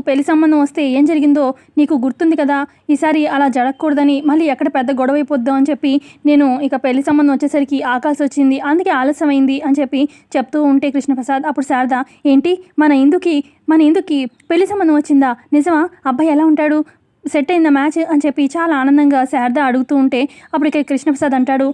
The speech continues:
"శారద, అసలు ఇందుకి పెళ్లి సంబంధం వచ్చిందంటే నేను నీ కళ్ళల్లో ఆనందం చూడు. అసలు ఇప్పుడు దాకా నీకున్న బాధ కూడా మర్చిపోయి మరి ఇందు గురించి ఇంత మంచిగా ఆలోచించి అడుగుతున్నావు చూడు, నీ మంచితనం వాళ్ళకి ఎప్పటికీ అర్థం కాదు" అని చెప్పి కృష్ణప్రసాద్ అంటూ ఉంటే, "అబ్బా అదంతా పక్కన పెట్టండి,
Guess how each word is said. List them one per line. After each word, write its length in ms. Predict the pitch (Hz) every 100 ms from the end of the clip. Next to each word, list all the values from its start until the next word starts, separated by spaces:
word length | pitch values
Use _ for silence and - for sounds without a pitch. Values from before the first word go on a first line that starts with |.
| - _
"శారద, 300 | - 269 269 269 285 _
అసలు 200 | 311 294
ఇందుకి 360 | 277 311 370 349 285
పెళ్లి 240 | 285 269
సంబంధం 320 | 302 320 311 269
వచ్చిందంటే 460 | 254 330 311 285 294
నేను 200 | 277 262
నీ 80 |
కళ్ళల్లో 360 | 277 247 277 311
ఆనందం 360 | 269 254 311 302
చూడు. 280 | 302 277 277 294 - -
అసలు 300 | 330 320 277 277 _
ఇప్పుడు 240 | 311 285 359
దాకా 260 | 349 349 311
నీకున్న 360 | 269 285 294 311
బాధ 200 | 233 254
కూడా 180 | 302 330
మర్చిపోయి 400 | 277 247 285 311
మరి 200 | 285 285
ఇందు 200 | 277 269
గురించి 280 | 294 302 294
ఇంత 180 | 277 277
మంచిగా 380 | 311 277 302 294 262 262
ఆలోచించి 460 | 247 294 311 311 285
అడుగుతున్నావు 500 | 226 285 311 285 262
చూడు, 200 | 277 294 - -
నీ 120 | 320
మంచితనం 480 | 302 254 277 320 302 262
వాళ్ళకి 300 | 247 269 277
ఎప్పటికీ 360 | 233 277 294 330
అర్థం 260 | 240 277
కాదు" 260 | 285 254 269
అని 180 | 277 277
చెప్పి 220 | 240 262 277 - _
కృష్ణప్రసాద్ 600 | 294 285 311 302 294 269
అంటూ 160 | 254 277
ఉంటే, 220 | 262 269 262 - -
"అబ్బా 240 | 269 226 277
అదంతా 280 | 247 269 359
పక్కన 220 | 262 330
పెట్టండి, 380 | 311 294 285